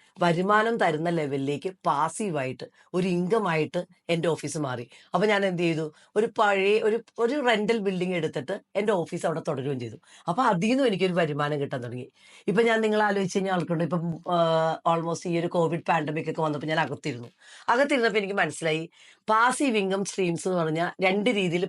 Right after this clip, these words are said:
പാസീവ് ഇൻകം ഉണ്ടാക്കാം. ഒന്ന് ബുക്ക് എഴുതി കഴിഞ്ഞാൽ ലോ-, ഏഹ്, നല്ല രീതിയിലേക്ക് പാസീവ് ഇൻകം കിട്ടും. അപ്പൊ ഞാനിരുന്ന് ബുക്ക് എഴുതാൻ തുടങ്ങി.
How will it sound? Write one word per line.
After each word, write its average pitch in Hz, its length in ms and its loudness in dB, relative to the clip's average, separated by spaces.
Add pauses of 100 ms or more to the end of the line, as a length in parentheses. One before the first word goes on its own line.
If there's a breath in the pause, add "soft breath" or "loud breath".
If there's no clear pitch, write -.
പാസീവ് 156 380 0
ഇൻകം 139 200 -2
ഉണ്ടാക്കാം. 123 340 -8 (380)
ഒന്ന് 180 340 0
ബുക്ക് 180 260 0
എഴുതി 170 240 0
കഴിഞ്ഞാൽ 147 380 -2 (460 soft breath)
ലോ-, 190 220 2 (120)
ഏഹ്, 190 180 -2 (140)
നല്ല 247 140 2 (120)
രീതിയിലേക്ക് 180 460 2
പാസീവ് 160 340 0
ഇൻകം 147 180 -2
കിട്ടും. 135 220 -6 (340 soft breath)
അപ്പൊ 294 100 -4 (120)
ഞാനിരുന്ന് 226 480 0
ബുക്ക് 175 240 -6
എഴുതാൻ 156 260 0
തുടങ്ങി. 120 260 -8